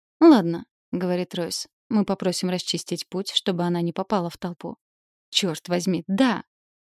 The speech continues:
С широкой улыбкой на лице в дверях появляется Рейвен. Я усмехаюсь и встаю с кровати. «Значит, у нас все в порядке?»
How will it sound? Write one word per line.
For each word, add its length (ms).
С 100
широкой 400
улыбкой 320
на 100
лице 360
в 80
дверях 400
появляется 600
Рейвен. 360
Я 160
усмехаюсь 680
и 120
встаю 400
с 80
кровати. 560
«Значит, 580
у 60
нас 180
все 200
в 100
порядке?» 480